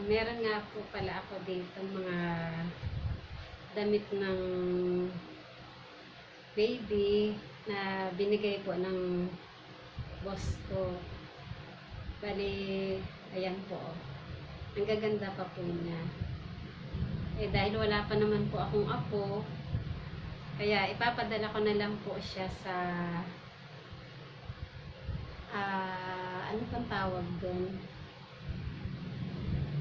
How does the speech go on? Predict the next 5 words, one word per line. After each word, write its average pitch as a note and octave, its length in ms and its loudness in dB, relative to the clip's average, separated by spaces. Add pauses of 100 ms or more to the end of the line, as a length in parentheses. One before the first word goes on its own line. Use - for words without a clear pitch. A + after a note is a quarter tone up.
(920)
Apo A#3+ 360 6
sa B3+ 160 0
pamangkin. F#3+ 720 4 (320)
Ayan F3+ 320 2
po. E3 80 -2